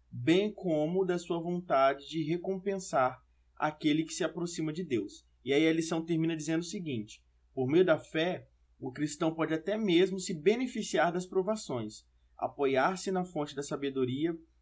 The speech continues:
e desfrutar o tempo todo, é, de uma alegria permanente que está alicerçada em Deus." Então, tipo assim, a alegria de você passar pela provação não está em você passar pela provação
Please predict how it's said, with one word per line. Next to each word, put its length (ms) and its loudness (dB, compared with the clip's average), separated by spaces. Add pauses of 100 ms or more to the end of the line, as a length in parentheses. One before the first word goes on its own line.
e 80 -4
desfrutar 720 6
o 60 -6
tempo 320 -4 (100)
todo, 480 0 (460)
é, 240 -2
de 160 0
uma 140 4
alegria 520 2 (280)
permanente 840 2
que 120 -8
está 400 -2
alicerçada 1000 0
em 120 -2
Deus." 460 -4 (360)
Então, 160 2
tipo 140 0
assim, 320 0
a 140 4
alegria 840 4 (360)
de 120 -6
você 280 -6
passar 400 -2
pela 320 0
provação 800 -4 (300)
não 320 2
está 580 0 (400)
em 200 0
você 340 -4
passar 500 -2
pela 220 0
provação 800 -4